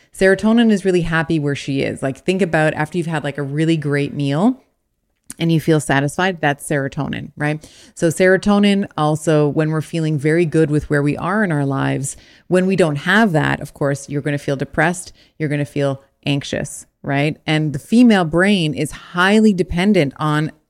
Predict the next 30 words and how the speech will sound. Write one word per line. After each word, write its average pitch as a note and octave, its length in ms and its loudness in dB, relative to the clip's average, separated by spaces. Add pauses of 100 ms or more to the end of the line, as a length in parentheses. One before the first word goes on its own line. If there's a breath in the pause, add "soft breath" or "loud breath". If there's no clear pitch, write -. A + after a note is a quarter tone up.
sufficient G3+ 520 0
amounts D#3+ 400 -2
of D3 120 -6
estrogen C#3 680 -2 (260 soft breath)
for G#3 220 2
n-, F#3 240 -6
normal A3 300 4
function F3+ 400 -2
in D#3+ 180 0
general, F#3 640 0 (320 loud breath)
but D#3 340 0 (100)
things F#3+ 300 -2
like D#3+ 160 2
the F3 80 2
brain D#3 380 0
fog C#3+ 600 -2
and D#3+ 160 -4
the D#3 80 0
memory D3+ 520 0
loss, C#3+ 380 -2
these D#3+ 200 -4
are E3+ 100 0
also D#3 460 -2
under E3 240 -2
the D3 120 -6
influence D3 500 -6
of C#3+ 160 -6
a D3 40 -2
low C#3+ 360 0
estrogen - 640 -6